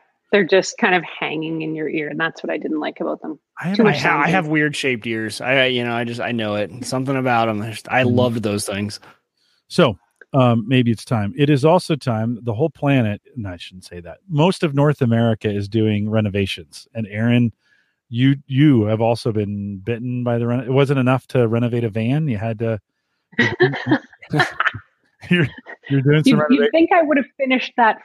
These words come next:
Speaker 1: first before we started the
Speaker 2: I'm just
Speaker 1: home
Speaker 2: saying.
Speaker 1: renovation.
Speaker 2: I'm just
Speaker 1: But
Speaker 2: saying.
Speaker 1: no,
Speaker 2: No
Speaker 1: still,
Speaker 2: judge.
Speaker 1: still a few things to do in the van.
Speaker 2: No
Speaker 1: It's too
Speaker 2: judge.
Speaker 1: cold.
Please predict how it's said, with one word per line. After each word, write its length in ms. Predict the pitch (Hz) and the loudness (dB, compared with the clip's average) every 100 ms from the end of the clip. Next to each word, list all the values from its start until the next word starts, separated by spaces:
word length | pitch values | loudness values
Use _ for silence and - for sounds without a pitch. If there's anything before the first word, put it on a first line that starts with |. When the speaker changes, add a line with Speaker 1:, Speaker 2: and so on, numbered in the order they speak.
| - | -4
Speaker 1:
first 360 | 214 202 - - | 0 0 -4 -10
before 280 | 190 - 175 | -10 -8 -8
we 120 | 175 | -10
started 480 | - 180 165 165 147 | -10 -8 -8 -8 -10
the 80 | 160 | -6
Speaker 2:
I'm 180 | 254 254 | -2 -2
just 120 | 196 - | -4 -6
Speaker 1:
home 100 | - | -10
Speaker 2:
saying. 80 | 156 | -8
Speaker 1:
renovation. 160 | 139 - _ - | -12 -14 _ -20
Speaker 2:
I'm 80 | 170 | -14
just 140 | 156 | -2
Speaker 1:
But 60 | 220 | 4
Speaker 2:
saying. 40 | |
Speaker 1:
no, 420 | 262 233 151 151 - | 4 4 2 -2 -4
Speaker 2:
No 120 | 302 | -4
Speaker 1:
still, 320 | 233 247 240 | 0 0 0
Speaker 2:
judge. 80 | 247 | 0
Speaker 1:
still 180 | - 277 | 0 2
a 20 | 254 | 0
few 100 | 254 | -2
things 220 | 233 214 | -2 -2
to 80 | 214 | 0
do 120 | 185 | 0
in 80 | 170 | 0
the 80 | 165 | -6
van. 280 | 131 - - _ 202 | -10 -12 -18 _ -10
Speaker 2:
No 60 | |
Speaker 1:
It's 100 | 214 | -4
too 100 | 339 | -2
Speaker 2:
judge. 80 | 330 | 2
Speaker 1:
cold. 440 | 370 359 359 208 | 4 4 4 0